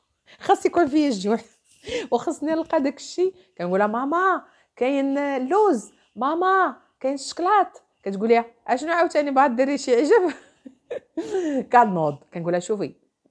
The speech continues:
الا كاين هاد الشيء ما تقوليش ليا ما ديريش، ولا خلي عليك داكشي بلاتي، ولا تقولي راه الكوزينه حداك، سيري." كنمشي نبقى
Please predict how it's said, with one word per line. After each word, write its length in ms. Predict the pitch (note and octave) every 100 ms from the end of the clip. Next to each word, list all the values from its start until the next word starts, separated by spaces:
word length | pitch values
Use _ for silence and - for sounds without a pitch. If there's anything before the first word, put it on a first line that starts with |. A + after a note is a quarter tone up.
| _ _ _ _ _ -
الا 160 | F3 G#3
كاين 260 | G#3 A#3+
هاد 140 | A#3 A#3
الشيء 340 | - - E4+ _
ما 80 | F3+
تقوليش 460 | D#3+ F3 G#3+ C4+ -
ليا 160 | G#3+
ما 100 | G3
ديريش، 640 | F#3 D3+ F3 F3 F#3 F3+ E3
ولا 320 | E3+ E3 D#3+ - _ _
خلي 320 | - G3 F3+
عليك 160 | D#3+ F#3
داكشي 240 | E3+ -
بلاتي، 600 | F3+ F3 E3+ D#3 D#3 F3
ولا 140 | D#3 C#3+
تقولي 440 | - E3+ F3 E3+
راه 60 | F#3
الكوزينه 460 | G3 F#3 E3+ D#3
حداك، 360 | D3+ F3 B3 B3
سيري." 340 | - G3 D#3 - _ - _ _
كنمشي 460 | C#3 B2+ - E3+ E3
نبقى 440 | E3 - C#3 C#3